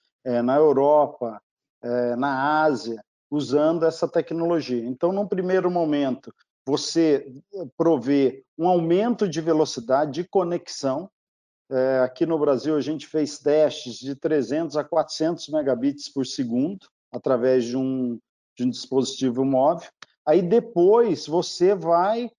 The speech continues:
aumentando essa jornada. Pra gente ter o cinco G na sua, eh, eh, com todo o seu potencial,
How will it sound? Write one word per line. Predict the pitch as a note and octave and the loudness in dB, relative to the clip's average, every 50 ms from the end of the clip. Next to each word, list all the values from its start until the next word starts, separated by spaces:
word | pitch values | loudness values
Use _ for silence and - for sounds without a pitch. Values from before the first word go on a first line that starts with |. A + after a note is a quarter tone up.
| _ _ _ _ | _ _ _ _
aumentando | - D#3 E3+ G3 G#3 G#3 F#3 - - F#3 G3 G3+ G3 G#3 | -2 -2 0 0 0 -2 -2 2 2 2 2 4 2 0
essa | G3 G3+ G#3 G#3 | 0 0 -2 -2
jornada. | F#3 F3+ G#3+ A3+ G#3+ F3 D3+ C#3 C#3 B2 A2+ A#2+ | 0 0 0 0 0 -2 -2 0 -2 -4 -6 -8
Pra | - - D#3 D3+ D#3+ | -6 -2 0 0 0
gente | C3+ D3+ A3 B3 A#3+ - - | 0 -2 -4 -6 -6 -6 -8
ter | G#3+ - - - E3+ F3+ F3+ D#3 A#2+ - - _ _ _ _ _ _ _ - | -12 -8 0 4 4 6 6 4 2 -2 -6 _ _ _ _ _ _ _ -12
o | D3+ C3+ | -10 -10
cinco | - - - E3+ E3+ F3 E3 D#3 | -8 -6 -6 -6 -6 -2 -2 -2
G | C3 G2+ A#2 C#3 D#3 D#3 D3 | -2 -2 0 0 2 2 2
na | B2 B2+ C3+ B2 | 2 0 -4 -6
sua, | - - - D#3 D#3+ E3 E3 D3+ C3 A#2+ A2+ G2+ - _ _ _ _ _ _ _ _ | -8 -8 -4 -2 2 4 4 4 2 0 -4 -10 -18 _ _ _ _ _ _ _ _
eh, | - C3 C3 C3+ C#3 C#3+ - C3+ C3 C#3 C3+ | -12 -10 -8 -6 -6 -6 -4 -4 -4 -4 -4
eh, | |
com | - - - D3 C3+ | -6 -4 -4 -4 -2
todo | - - F3 G3+ G3 F3 | 0 2 2 2 2 0
o | E3 | -4
seu | - - E3+ E3 | 0 2 2 2
potencial, | E3 - F3+ F3+ F3 F3+ - F3+ E3 C#3+ - - - C3+ C3 D3 F3 F#3+ F3 C#3 A2+ - | 2 2 -2 -2 -2 0 0 0 0 0 -4 -4 -2 0 2 2 2 2 0 -2 -2 -6